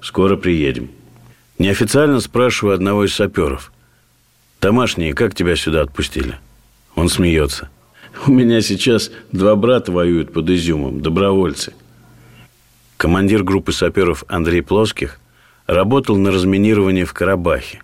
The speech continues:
Отличия есть. Там большинство взрывоопасных предметов — это снаряды от реактивной артиллерии.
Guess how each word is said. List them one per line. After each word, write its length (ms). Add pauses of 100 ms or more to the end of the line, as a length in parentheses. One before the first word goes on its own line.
(420)
Отличия 560
есть. 440 (400)
Там 280
большинство 920
взрывоопасных 760
предметов — 640 (300)
это 220
снаряды 560
от 260
реактивной 560
артиллерии. 680